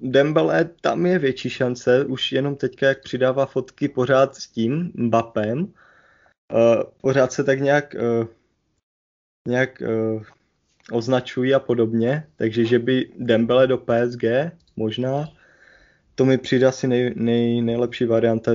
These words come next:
že by tam šel třeba za osmdesát milionů, možná sedmdesát, šedesát, tak nějak.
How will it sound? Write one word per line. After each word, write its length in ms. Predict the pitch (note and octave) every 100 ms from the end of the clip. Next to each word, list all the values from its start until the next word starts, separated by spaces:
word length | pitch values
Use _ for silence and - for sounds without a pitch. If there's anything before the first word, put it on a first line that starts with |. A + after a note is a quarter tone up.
| A2+
že 180 | A2+ A2
by 100 | A2+
tam 160 | A2+ A2+
šel 200 | - A2
třeba 240 | - G#2+
za 120 | A2
osmdesát 480 | A2 - A#2 A2+ A2+
milionů, 480 | A2 G#2+ A2 A2 A2+
možná 600 | A2 G#2+ A#2 A2 A#2+ B2 _
sedmdesát, 720 | - - A2 A2 A2 - A#2+
šedesát, 580 | A#2+ A2 G#2+ - B2 B2
tak 240 | - G#2+ A#2+
nějak. 400 | A#2+ C3 -